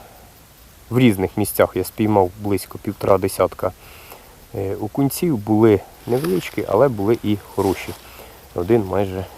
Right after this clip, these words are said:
пів кілограмчика. Ну і сітку, самі бачили, що в ній робилося. М, витратив я на неї хвилин сорок, поки вирізав тих усіх, е, живих раків.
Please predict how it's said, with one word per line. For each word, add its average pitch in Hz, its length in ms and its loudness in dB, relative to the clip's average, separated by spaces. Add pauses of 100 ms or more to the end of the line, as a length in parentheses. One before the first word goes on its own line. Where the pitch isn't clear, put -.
(140)
пів 101 160 -6
кілограмчика. 92 800 -10 (680)
Ну 240 160 4
і 156 140 4
сітку, 113 520 2 (100)
самі 117 280 4
бачили, 95 460 2
що - 180 -2
в 101 40 0
ній 101 140 0
робилося. 113 600 2 (640)
М, 87 300 -8 (140)
витратив 98 500 -2
я 92 200 -2
на 95 160 -4
неї 92 280 -2 (140)
хвилин 101 280 0
сорок, 131 360 2 (160)
поки - 300 -8 (420)
вирізав 98 480 0 (180)
тих - 240 -12
усіх, - 360 -8 (560)
е, 87 400 -8
живих 95 480 -2
раків. 117 400 -4